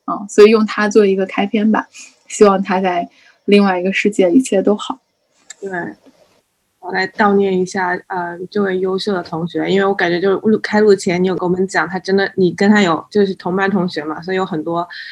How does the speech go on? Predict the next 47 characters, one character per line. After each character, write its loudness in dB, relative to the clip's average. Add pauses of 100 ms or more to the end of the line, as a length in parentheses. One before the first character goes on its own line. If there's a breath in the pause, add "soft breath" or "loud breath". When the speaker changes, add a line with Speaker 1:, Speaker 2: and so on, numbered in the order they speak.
(180 loud breath)
Speaker 2:
真 0
的 6
是 4
接 4
触 2
过， 0
然 -4
后 0
我 0
觉 -4
得 -6
他 -6
真 -2
的 0
是 -6
个 -2
非 -6
常 -4
棒、 -4
非 -8
常 -8
nice -4
的， -12
呃， -10
一 -10
个 -8
非 -8 (100)
常 -2
优 6
秀 6
的 4
一 8
个。 10
Speaker 1:
嗯， 4
嗯。 -14
对， 10
网， 8
网 6
上 10
写 6
的 4
关 6
于 4
他 2
的 4
介 6
绍， 6